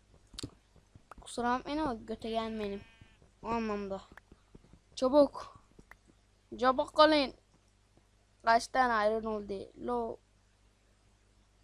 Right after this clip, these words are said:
Topu topuna daha dört tane oldu lan. Hani kaç saattir madendeyiz diye şey yapıyorum.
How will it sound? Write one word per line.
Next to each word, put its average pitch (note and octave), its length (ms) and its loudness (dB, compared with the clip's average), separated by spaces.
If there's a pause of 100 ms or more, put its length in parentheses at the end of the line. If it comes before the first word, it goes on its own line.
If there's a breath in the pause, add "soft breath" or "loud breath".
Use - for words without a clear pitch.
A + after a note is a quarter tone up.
(300)
Topu A#3 280 -12
topuna C4 440 -2
daha A#3 260 4
dört C4 260 -4
tane C4 180 -6
oldu G#3+ 280 -6
lan. A#3+ 160 -10 (920)
Hani B3+ 300 -8 (140)
kaç A#3+ 200 -16
saattir A#3 440 -8
madendeyiz A3 840 -10 (120)
diye G#3+ 200 -10
şey A3 220 -16
yapıyorum. A3+ 440 -10